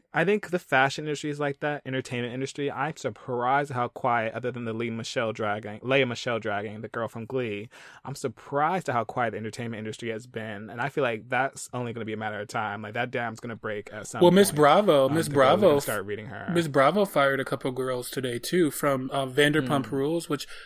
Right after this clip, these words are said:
Speaker 2: that show is so white. I hate that show anyway. But, you know, it's a spinoff from Real Housewives of Beverly Hills about Lisa Vanderpump's
Speaker 1: Mm.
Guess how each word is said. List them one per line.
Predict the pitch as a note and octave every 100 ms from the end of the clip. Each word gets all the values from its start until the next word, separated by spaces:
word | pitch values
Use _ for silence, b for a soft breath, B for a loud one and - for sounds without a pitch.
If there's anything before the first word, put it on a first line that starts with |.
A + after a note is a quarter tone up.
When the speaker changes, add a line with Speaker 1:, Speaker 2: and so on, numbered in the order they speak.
| B
Speaker 2:
that | - A3+
show | F#3+
is | D3
so | - D3
white. | C3 B2+ B2 C3+
I |
hate | D3 D3 C3
that | C3+ B2
show | - B2+
anyway. | C3 C#3 C#3+ D3+ D#3 E3 _ B B B - C#3
But, | D#3 D3+ C#3+ C3+ C3
you | D#3+
know, | F3
it's | D#3
a | D3
spinoff | - D3 C#3+ C3+
from | - C3+
Real | C3 C3+
Housewives | C3+ B2 C3 B2+
of |
Beverly | B2 B2 B2
Hills | C3 C3 C3
about | B2 B2+
Lisa | C3 C3+ -
Vanderpump's | C3 C3 C3 B2 C3 B2+ D3
Speaker 1:
Mm. | B2